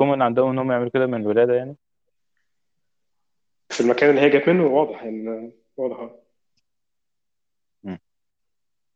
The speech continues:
Speaker 1: نايس.
Speaker 2: أم، بس فك-، أنا بحب، يعني بحب ال-، يعني أعتقد حاجة من الحاجات ال-، اللي ناقصة في مصر، أو المصريين مش، يعني ما بياخدوش منها كفاية، إن هم يتعاملوا مع ثقافات مختلفة،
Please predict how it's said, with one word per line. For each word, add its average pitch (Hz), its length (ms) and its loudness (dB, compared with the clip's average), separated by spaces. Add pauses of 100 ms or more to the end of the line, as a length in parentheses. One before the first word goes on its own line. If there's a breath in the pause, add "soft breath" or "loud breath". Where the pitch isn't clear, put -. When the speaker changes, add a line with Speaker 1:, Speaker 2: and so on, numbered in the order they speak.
(600)
Speaker 1:
نايس. - 440 -16 (280)
Speaker 2:
أم، 113 240 -14 (2250 soft breath)
بس 123 300 -4
فك-، 120 500 -4
أنا 139 100 0
بحب، - 580 -6
يعني 135 160 2
بحب 165 280 -2
ال-، 180 300 0
يعني 139 260 6
أعتقد 196 360 0
حاجة 170 220 2
من 165 100 2
الحاجات 131 320 -2
ال-، 120 420 -4 (540)
اللي 120 160 2
ناقصة 147 340 2
في - 120 -6
مصر، - 260 -6 (440)
أو 120 140 4
المصريين 123 600 0 (140)
مش، 113 180 -6
يعني 120 400 -2
ما 113 120 -6
بياخدوش 123 340 -2
منها 127 120 -2
كفاية، 135 440 -2 (680)
إن 120 40 2
هم 135 120 4
يتعاملوا 127 280 4
مع 120 60 2
ثقافات - 400 -4
مختلفة، - 480 -8